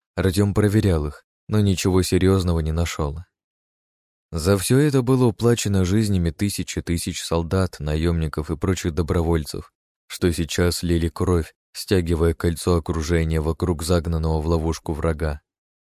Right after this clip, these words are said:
Мысли перешли на самую важную тему последнего времени. Дом амбиций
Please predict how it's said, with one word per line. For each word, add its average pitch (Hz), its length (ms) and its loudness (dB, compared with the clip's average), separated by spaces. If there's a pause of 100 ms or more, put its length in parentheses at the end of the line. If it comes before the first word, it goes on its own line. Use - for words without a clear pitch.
(380)
Мысли 120 320 0
перешли 110 480 2
на 117 140 2
самую 95 340 0
важную 90 380 2
тему 87 320 0
последнего 87 560 0
времени. 80 600 -4 (500)
Дом 92 360 2
амбиций 85 760 -2